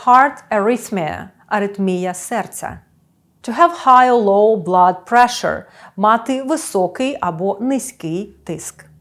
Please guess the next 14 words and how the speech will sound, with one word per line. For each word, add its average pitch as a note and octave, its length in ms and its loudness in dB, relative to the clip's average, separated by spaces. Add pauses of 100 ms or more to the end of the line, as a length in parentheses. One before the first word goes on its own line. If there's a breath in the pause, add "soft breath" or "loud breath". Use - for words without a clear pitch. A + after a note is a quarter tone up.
(140)
Shortness E4+ 520 0
of A#3+ 180 0
breath – F#3 500 2 (240 soft breath)
задишка. G#3+ 680 -2 (760)
Asthma – G#3+ 520 0 (480 soft breath)
астма. G#3 500 -4 (720)
Pneumonia – B3 760 2 (380)
пневмонія. G3+ 800 -4 (760)
Bronchitis – G#3 960 -2 (320)
бронхіт. - 680 -8 (760)
An E4 360 0
infection – F#3 560 -2 (280)
інфекція. G3 800 -4 (580)
Наприклад, D#4 600 -2